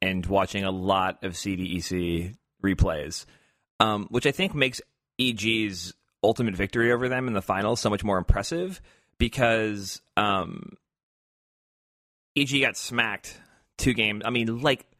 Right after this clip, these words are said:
one of the biggest stomps of the tournament in the, uh, upper bracket final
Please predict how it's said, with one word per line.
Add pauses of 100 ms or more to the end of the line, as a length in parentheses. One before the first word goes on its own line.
(260)
one
of
the
biggest
stomps
of
the
tournament (540)
in
the,
uh,
upper
bracket
final